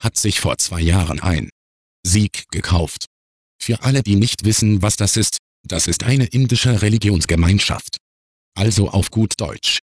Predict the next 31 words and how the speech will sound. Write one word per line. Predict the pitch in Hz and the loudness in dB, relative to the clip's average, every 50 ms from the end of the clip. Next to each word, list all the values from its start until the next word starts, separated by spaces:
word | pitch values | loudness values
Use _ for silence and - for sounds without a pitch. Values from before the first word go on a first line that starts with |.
| _ - | _ -4
so | - 95 92 67 | 0 2 2 2
ein | 87 95 95 - | 2 2 2 2
Typ | - 113 - - | 2 0 0 2
mit | 107 101 - - - | 0 0 0 0 0
Turban | - 135 143 120 117 113 110 | 0 0 0 2 2 2 2
und | - 98 95 - - | 2 2 0 0 0
allem | - 110 101 98 92 | 0 2 2 2 2
Drum | 101 107 120 131 123 123 - | 2 2 2 2 2 2 0
und | - 101 95 - - 82 | 0 0 0 0 -2 -6
Dran. | 71 62 65 - - _ _ _ _ _ _ _ _ _ - | -6 -6 -6 -8 -8 _ _ _ _ _ _ _ _ _ -2
Na | 90 101 113 113 107 | 0 2 2 4 4
ja, | 92 87 90 - _ _ _ _ - | 2 2 0 -2 _ _ _ _ -2
jedenfalls | 113 120 107 113 107 - 110 101 101 - - | 0 2 2 2 2 2 2 0 0 0 0
hat | 101 - - - | -2 -4 -4 -4
der | 87 82 | -6 -4
Typ | - - 107 - - | -2 -2 -2 -2 0
eines | 101 104 110 107 - - | 0 0 0 0 -2 -4
Abends, | - - 95 87 101 101 - - - | -6 -4 -2 2 2 2 2 0 -4
als | - 104 104 104 - | -2 -2 -2 0 2
ich | 107 98 - - - | 0 0 -2 -2 -6
auf | 90 87 - | -6 -6 -4
dem | - 90 87 85 | -2 0 2 2
Nachhauseweg | 85 95 - - - 104 107 98 87 98 92 117 110 107 - - - - | 2 2 2 0 0 0 2 2 2 0 2 2 0 0 -2 -4 -8 -4
war, | 95 90 - - | -6 -6 -4 -2
seinen | - 92 87 85 85 | 0 2 2 2 0
Teppich | - 101 98 - 90 82 - - | 0 0 -2 -2 -2 -4 -4 -6
ausgeschüttelt. | 82 80 - - - 139 - 120 - - - - - - - - _ _ _ _ _ _ _ _ _ - | -8 -8 -8 -6 -4 -2 -2 -2 -4 -6 -8 -10 -8 -8 -8 -10 _ _ _ _ _ _ _ _ _ -6
Ich | - 104 - - | -4 -2 -2 0
sehe | - 90 117 131 139 127 | 2 2 2 4 4 2
ihn | 123 127 117 - | 2 0 -2 0
an, | - 104 113 120 | 0 2 2 2